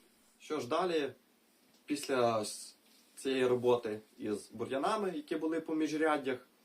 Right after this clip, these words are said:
та і в лунках вони росли. До речі, однорічні рослини, вони ще слабко розвиваються, їм потрібен час до осені, щоб обхватити повністю всю лунку трьома-чотирма рожками.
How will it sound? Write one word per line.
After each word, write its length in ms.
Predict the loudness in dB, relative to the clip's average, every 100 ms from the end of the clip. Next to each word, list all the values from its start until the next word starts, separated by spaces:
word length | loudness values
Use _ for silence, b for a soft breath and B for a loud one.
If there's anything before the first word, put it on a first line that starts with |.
| b b b -2
та 60 | 4
і 120 | 4
в 120 | 4
лунках 500 | 2 2 2 0 -2
вони 220 | 0 2
росли. 400 | 0 -2 -4 -2
До 200 | -2 2
речі, 280 | 2 0 2
однорічні 580 | 0 2 2 2 2 2
рослини, 460 | 2 0 -2 0 0
вони 420 | 0 2 2 0 B B B
ще 220 | -8 -2 0
слабко 460 | 6 6 6 2
розвиваються, 760 | 2 2 0 0 0 -2 0 0
їм 180 | 0
потрібен 440 | -2 -4 -4 -4 -4
час 260 | -2 -2
до 160 | 0 0
осені, 440 | 0 0 -2 -2 -2
щоб 360 | 0 2 2 -2 B B B
обхватити 580 | -6 -2 0 2 2 2
повністю 560 | 4 4 4 0 -2
всю 280 | -4 0 -2
лунку 440 | -2 -4 -2 -2 -2 _ _ _ _ _ _ -4
трьома-чотирма 880 | 0 4 4 4 0 -6 0 2 4
рожками. 580 | 2 0 2 2 0